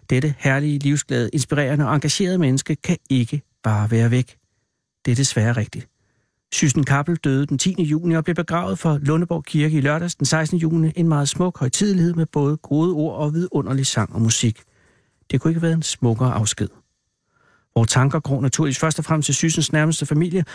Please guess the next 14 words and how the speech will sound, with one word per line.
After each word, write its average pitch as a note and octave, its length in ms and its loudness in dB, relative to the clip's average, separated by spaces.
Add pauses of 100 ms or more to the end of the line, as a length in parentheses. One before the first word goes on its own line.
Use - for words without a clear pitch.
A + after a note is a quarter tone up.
(180)
for G3 80 0
hvem F#3 140 0
sorgen F3 500 -2
og F3 100 0
savnet C3+ 400 0
vil D3 80 2
fylde B2+ 280 0
tilværelsen B2+ 600 -2 (180)
den D#3 180 4
næste A#2+ 300 -2
lange G#2 260 0
tid. - 200 -2 (1300)
Vi D#3+ 100 4
andre E3 400 2